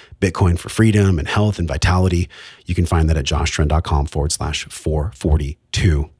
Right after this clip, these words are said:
No matter who you are, no matter what you've been through, just know that you are one hundred percent with me, with us.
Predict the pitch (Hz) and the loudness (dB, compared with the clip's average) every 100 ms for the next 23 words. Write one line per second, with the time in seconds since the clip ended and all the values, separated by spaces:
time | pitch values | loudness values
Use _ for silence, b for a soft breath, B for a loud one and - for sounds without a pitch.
0 | B B B B _ 95 104 117 113 110 | B B B B _ 4 6 6 6 6
1 | 104 82 76 - 98 92 87 85 - 104 | 4 2 -2 -2 0 2 2 0 -4 -8
2 | 95 95 98 113 98 90 87 90 80 80 | -2 -2 0 0 2 0 0 0 0 -2
3 | - 117 110 107 101 98 90 82 - b | 0 2 2 4 4 4 2 -2 -4 b
4 | b 101 117 98 87 104 110 120 117 101 | b 2 4 4 2 0 2 2 2 2
5 | - 80 - - 101 - - _ _ 80 | 0 -4 0 2 2 0 -8 _ _ 0
6 | 85 - 90 78 69 - - 85 - - | 2 2 0 0 -4 -12 -2 -2 -2 -2
7 | 78 73 - | -2 0 -4